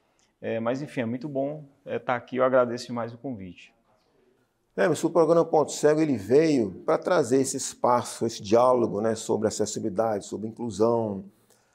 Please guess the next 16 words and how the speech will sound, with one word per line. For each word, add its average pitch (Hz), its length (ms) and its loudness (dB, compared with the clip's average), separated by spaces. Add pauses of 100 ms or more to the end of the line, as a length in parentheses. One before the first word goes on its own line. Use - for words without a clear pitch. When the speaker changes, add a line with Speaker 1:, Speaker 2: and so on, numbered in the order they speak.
(280)
Speaker 2:
É, 107 140 2
acredito 127 340 2
que 131 60 -4
muitos 143 180 0
assessores 131 840 2
de 104 80 -6
deputados, 123 760 2
né, 113 260 2
candidatos 113 600 0
à 113 40 2
Prefeitura 117 540 -2
de - 80 -10
Fortaleza 113 640 0
vão 120 200 -2
nos 113 120 -6
acompanhar, 123 720 0